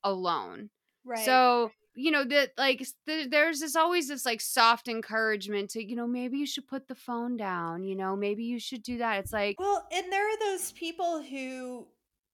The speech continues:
Speaker 2: need to share in order to process.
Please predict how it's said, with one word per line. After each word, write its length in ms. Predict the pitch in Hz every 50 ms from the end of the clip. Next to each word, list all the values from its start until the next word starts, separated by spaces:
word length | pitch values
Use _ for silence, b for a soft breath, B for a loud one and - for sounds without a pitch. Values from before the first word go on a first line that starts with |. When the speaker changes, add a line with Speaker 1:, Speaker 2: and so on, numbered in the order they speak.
| _ _
Speaker 2:
need 640 | 240 247 233 240 240 247 240 240 254 233 220 226 -
to 260 | - - 269 254 247
share 760 | 233 - - - - 214 214 254 254 190 143 123 123 - - -
in 220 | - 226 226 214
order 420 | 214 208 214 220 240 254 233 214 214
to 760 | 214 - - - - 202 185 180 185 185 185 180 180 175 - _ _ _ _ _ _ _ _ _ _ _ _ _ _ _
process. 1000 | _ 233 196 165 139 - - - - - 58 - 220 - - - - - - -